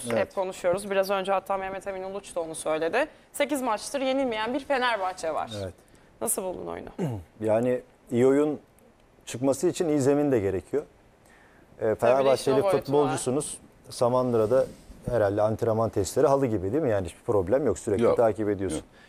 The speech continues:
Speaker 3: Yok.
Speaker 1: Orada uyguladığınız oyunu, oynamak istediğiniz oyunu, e, antrenmanda kafanıza yer ettirseniz bile, e, bu zeminde yapmanız pek mümkün değil.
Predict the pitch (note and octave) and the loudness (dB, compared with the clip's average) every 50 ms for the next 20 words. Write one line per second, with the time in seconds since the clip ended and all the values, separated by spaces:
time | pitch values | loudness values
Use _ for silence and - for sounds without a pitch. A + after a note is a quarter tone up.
0 | _ _ - - - B2+ D3 E3 D3+ B2+ C#3 D#3 - - _ _ _ _ _ _ | _ _ -4 0 2 4 4 4 4 4 2 0 -2 -8 _ _ _ _ _ _
1 | _ _ _ _ B2+ A#2 A#2 A2+ A#2+ B2 C3+ C#3 C3+ D3+ E3+ F#3+ F3+ E3+ D#3 C3+ | _ _ _ _ -2 0 2 2 4 4 4 4 4 4 4 4 4 4 4 4
2 | A#2+ B2 C#3+ D3 C#3 C3+ C3 C3+ D3+ D#3 - - - C3+ B2 A#2+ A#2+ A2+ C3 B2 | 2 2 2 2 2 2 2 2 2 0 0 -2 -2 0 0 2 0 2 2 2
3 | A#2+ A2+ A2 A#2+ D3 F3 - - _ _ _ _ _ _ _ _ _ _ A#2 A#2+ | 4 4 4 2 0 0 -2 -8 _ _ _ _ _ _ _ _ _ _ 0 2
4 | A#2+ A#2+ A#2 A2 - - - - - - - - - - - _ - - - - | 4 4 2 0 -2 -10 -20 -20 -20 -20 -20 -20 -20 -20 -20 _ -20 -8 -4 -2
5 | A#2 B2 A#2+ - C3 D3 D3+ D#3 D#3+ E3 E3 D#3+ - - C3+ - C3+ C#3 D3+ D3 | 0 0 0 2 2 4 4 4 2 2 2 0 2 2 0 0 2 0 2 2
6 | C3 D3+ D#3 D3 - - - - _ _ _ _ - - D#3 C3 B2 B2 C3 C3+ | 4 4 4 4 2 -4 -12 -20 _ _ _ _ -20 -12 -4 0 2 2 2 2
7 | C3 - - C#3+ C3 - F3 G3 A#3 G3+ D#3+ C#3+ C3 D3 F3+ G3+ - - - B2+ | 2 0 -2 -2 0 2 2 2 2 2 0 2 2 2 2 2 -2 -8 -6 -4
8 | C3 B2+ A2+ G#2 B2+ C3+ C#3+ D#3+ D#3 D#3+ D#3 D#3 D#3 D#3+ D3 - C3+ C3+ C#3+ C#3 | -2 -2 -2 -2 -2 2 2 2 2 2 2 2 2 2 2 2 0 0 0 0
9 | - D3 D3+ D3+ - - - D3 C#3 - C#3+ C#3+ C3+ - - D#3 D3+ C#3+ G#2+ - | 0 -2 -2 -4 -4 -2 -4 -6 -4 -4 -6 -6 -4 -4 -4 -4 -2 -2 -4 -4